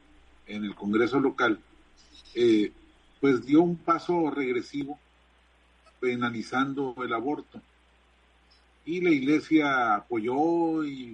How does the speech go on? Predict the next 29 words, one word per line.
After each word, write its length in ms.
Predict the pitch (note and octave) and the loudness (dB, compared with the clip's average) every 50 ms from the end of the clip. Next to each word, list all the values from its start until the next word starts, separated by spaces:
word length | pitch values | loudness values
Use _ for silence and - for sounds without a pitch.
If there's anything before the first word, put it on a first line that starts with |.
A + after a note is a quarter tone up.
| G2+ G#2+ | -10 -10
brincó 760 | G#2+ G2 G2+ G#2 G2+ - _ A#2 B2 C#3 D3+ D3+ D3+ D3+ | -8 -6 -4 -4 -6 -4 _ 0 4 6 6 8 8 8
y 400 | D3 C#3 C3 B2+ B2 A#2+ A2+ A2 G#2 | 6 4 2 0 -2 -4 -4 -6 -4
le 120 | G#2 G#2+ | -2 -2
dio 140 | G#2+ A2+ A#2+ | -2 -2 -4
mucho 300 | A#2+ A#2+ A#2 A2 - G#2+ | -8 -12 -14 -6 -6 -4
gusto. 560 | G2+ A2 C3+ D3+ C#3+ - - - C#3+ D3+ E3 - _ _ _ _ _ _ _ _ _ _ _ _ _ - - _ _ _ _ _ _ - - - - | 0 4 6 6 6 4 0 -6 -6 -6 -6 -12 _ _ _ _ _ _ _ _ _ _ _ _ _ -20 -20 _ _ _ _ _ _ -20 -20 -2 0
Pero 180 | C#3 C#3 C#3+ | 4 4 6
luego 380 | C3 C#3+ E3+ F#3 G3+ G#3 G3 - | 6 8 8 8 6 4 2 2
cuando 360 | - F3+ E3 D#3 D3+ C#3+ C#3+ | 0 0 0 0 0 0 0
volvió, 640 | C3+ C#3 C3 B2+ A#2+ C3 D3 D#3 E3+ F3 F3+ E3+ C3+ A#2 - _ _ | 0 0 -2 -2 -2 0 0 0 0 -2 -4 -6 -10 -14 -20 _ _
cuando 240 | _ B2+ B2 B2+ B2+ | _ -16 -16 -10 -6
llegó 260 | B2 B2 B2+ C3 D#3+ | -4 -2 0 0 0
Morena 500 | F3 F3 F3 E3+ D#3 D3 C3 B2 A2+ G2 - _ _ _ _ _ _ _ _ _ _ _ _ _ _ _ _ | -2 0 0 0 0 0 -2 -6 -8 -12 -14 _ _ _ _ _ _ _ _ _ _ _ _ _ _ _ _
y 100 | A#2+ B2 | -8 -6
regresó 680 | B2 C3+ C3 B2 B2+ B2 B2+ A#2 - - C#3+ D3+ D#3+ | -4 -4 -2 -2 0 0 0 0 -2 -2 0 2 2
esto, 400 | D#3 D3 C3 - - _ - A2+ - _ _ _ _ _ _ _ _ _ _ _ _ _ _ - | 2 2 0 -4 -8 _ -20 -20 -20 _ _ _ _ _ _ _ _ _ _ _ _ _ _ -10
la 80 | A#2 | -8
iglesia 440 | A#2+ A#2 A#2 B2+ D3 C#3+ - F3+ E3 | -8 -4 -2 -2 -4 0 0 0 0
se 160 | - - D#3+ D3+ | 0 -2 -4 -4
movilizó 1000 | C#3 C3+ C3 C3 B2+ B2 A#2 A#2+ A2 - - A#2+ B2 C#3 D3+ D#3 D#3+ D#3+ E3 | -4 -4 -4 -2 -4 -4 -4 -8 -10 -8 -6 -4 -2 0 0 0 2 2 4
y, 220 | D#3 D3+ D3 C#3 C3 | 4 2 2 0 -2
y 380 | C3+ C3 C3 B2+ B2+ A2+ C3 C#3+ | -6 -8 -8 -8 -8 -10 -10 -10
hizo 180 | C3 - C#3+ C#3+ | -10 -8 -8 -6
un 80 | C#3 C3 | -6 -8
escándalo 520 | - - - C3+ C3+ C#3 C#3 C3+ B2+ B2+ | -8 -6 -4 -4 -2 -2 -2 -2 -2 -2
ahí 100 | B2 B2+ | -2 -2
en 80 | C3+ C3+ | -4 -6
el 140 | B2+ A2+ | -8 -8
Congreso, 640 | - A#2 G#2+ G#2+ G#2+ A2+ C3 D3+ D3 - - D3 C#3+ | -8 -8 -6 -4 -2 -2 0 -2 -2 -4 -8 -14 -20